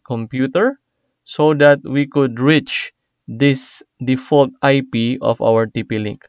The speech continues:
So let's try and test if there is a reply, and yes, we are able to connect to the default I P of our T P Link so that we could start configuring it. So I have my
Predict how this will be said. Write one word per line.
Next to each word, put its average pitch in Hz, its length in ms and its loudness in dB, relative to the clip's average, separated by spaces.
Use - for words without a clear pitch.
So - 120 -12
let's - 300 -4
try 190 400 0
and 131 320 -4
test 208 320 -4
if 120 100 -12
there 135 140 -4
is 131 100 -4
a 131 60 0
reply, 143 440 0
and 131 280 0
yes, 175 340 -2
we 123 120 -6
are 120 80 -2
able 127 320 -4
to 120 100 -16
connect 127 360 -2
to 131 100 0
the 123 120 0
default 131 520 2
I 143 200 2
P 127 320 2
of 110 200 0
our 110 300 2
T 160 160 -6
P 170 120 -4
Link 151 320 -2
so - 200 -6
that 139 140 0
we 135 120 -2
could 123 240 -4
start 131 480 2
configuring 113 800 -2
it. - 200 -8
So 127 320 -2
I 127 140 4
have 131 200 2
my 127 540 6